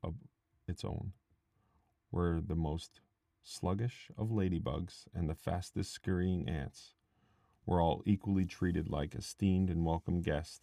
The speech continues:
at a family Sunday brunch. Here, savvy spiders busily crocheted their delicate webs al-,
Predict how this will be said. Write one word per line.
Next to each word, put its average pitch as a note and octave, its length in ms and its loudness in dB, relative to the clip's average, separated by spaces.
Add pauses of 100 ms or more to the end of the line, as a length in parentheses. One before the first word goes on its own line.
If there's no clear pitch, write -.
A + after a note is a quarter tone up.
(100)
at - 80 -2
a D#2+ 60 -2
family E2+ 420 0
Sunday E2 400 -2
brunch. C2+ 460 -6 (1200)
Here, F#2 460 4 (140)
savvy F#2+ 420 2
spiders F2 520 0
busily E2+ 540 2 (1080)
crocheted F2+ 500 2
their E2+ 120 4
delicate E2 400 2
webs D#2+ 320 -2
al-, C2+ 160 -6